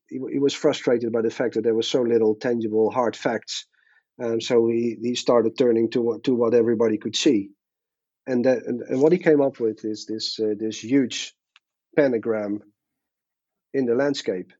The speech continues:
So if you look at the map of the area, and you can take any map, you can go to Google Earth now and check it for yourself. If you connect the Church of Saint Mary Magdalene in Rennes-le-Château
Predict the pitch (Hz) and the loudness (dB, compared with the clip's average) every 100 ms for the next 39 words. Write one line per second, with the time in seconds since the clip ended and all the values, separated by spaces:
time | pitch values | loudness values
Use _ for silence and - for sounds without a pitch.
0 | _ - 120 117 113 113 120 _ _ _ | _ -10 -4 0 0 -2 -10 _ _ _
1 | _ _ _ _ - 117 165 185 185 160 | _ _ _ _ -14 -2 2 2 2 0
2 | 143 139 143 143 117 110 117 127 120 107 | 2 4 2 0 -4 -2 0 2 2 2
3 | 101 101 _ _ _ _ _ 113 113 123 | -2 -10 _ _ _ _ _ -8 -6 -2
4 | 143 143 135 131 139 135 127 120 - 113 | -2 0 -2 0 0 2 0 -4 -8 -8
5 | 120 117 117 117 117 113 143 127 120 120 | -2 0 0 0 -4 0 0 0 0 0
6 | 117 117 117 113 110 127 113 110 110 101 | 0 0 0 0 0 -2 -6 -4 -4 -4
7 | 98 143 98 104 151 156 156 139 123 - | -2 -2 -2 -2 0 4 4 2 0 -6
8 | - 143 123 117 113 127 117 120 113 117 | -2 0 0 -4 -6 -4 0 2 2 2
9 | 117 107 107 110 117 113 107 - 113 - | -2 -2 -4 -2 -2 -2 -4 -4 -4 -2
10 | 110 98 | -4 -4